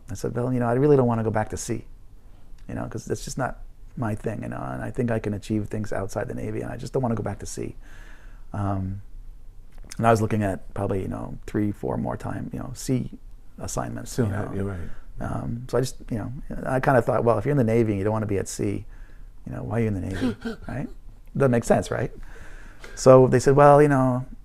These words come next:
Speaker 1: you did, you did such a great job. We got two opportunities for you. Why don't you think about it?" The first was assignment to the U S Embassy in Bangkok as a assistant U S defense attaché.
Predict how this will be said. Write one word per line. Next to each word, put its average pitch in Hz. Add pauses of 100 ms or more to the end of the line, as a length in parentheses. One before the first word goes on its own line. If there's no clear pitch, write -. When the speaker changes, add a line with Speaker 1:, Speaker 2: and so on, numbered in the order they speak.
(160)
Speaker 1:
you 127
did, 131
you 135
did 143
such 139
a 135
great 123
job. 117
We 117
got 113
two -
opportunities 113
for 117
you. 110
Why 113
don't 110
you 117 (140)
think 117
about 101
it?" 98 (760)
The -
first 131
was 110
assignment 113
to 113
the 110
U 110
S 110
Embassy 110
in 101
Bangkok 107 (720)
as 107
a 117
assistant -
U 107
S 110
defense 107
attaché. -